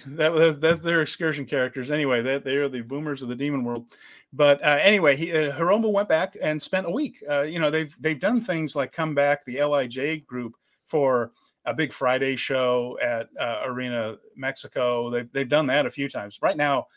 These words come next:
C M L L is booming on these Friday night shows in Arena Mexico. They're getting something like s-, up to fifteen thousand people on every Friday night. Uh, so it's a booming business right there. And they brought in, uh,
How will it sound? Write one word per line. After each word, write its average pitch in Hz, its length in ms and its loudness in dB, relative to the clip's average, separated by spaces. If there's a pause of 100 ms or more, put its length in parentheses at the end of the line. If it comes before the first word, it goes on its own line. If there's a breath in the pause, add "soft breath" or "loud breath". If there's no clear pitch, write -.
(300)
C 175 200 -4
M 147 120 0
L 139 140 2
L 135 100 4
is 120 80 -6
booming 117 380 -2
on 101 80 -12
these 104 160 -14
Friday 120 300 -2
night 110 200 -6
shows 110 300 -6
in 104 80 -10
Arena 110 220 -6
Mexico. 113 440 -6
They're 104 140 -8
getting 104 280 -10
something 101 300 -10
like 92 180 -10 (280)
s-, - 140 -18 (680)
up 143 140 -4
to 117 100 -6
fifteen 143 520 -4
thousand 117 420 0
people 110 560 -8
on 110 300 -10 (100)
every 123 340 0
Friday 113 380 -2
night. 113 320 -4 (480 soft breath)
Uh, 117 280 0
so 139 260 2
it's 139 240 2
a 123 160 2
booming 143 420 2
business 139 400 2
right 120 200 0
there. 139 160 4
And 117 100 4
they 151 60 4
brought 190 280 4
in, 156 360 2 (340 soft breath)
uh, 123 160 4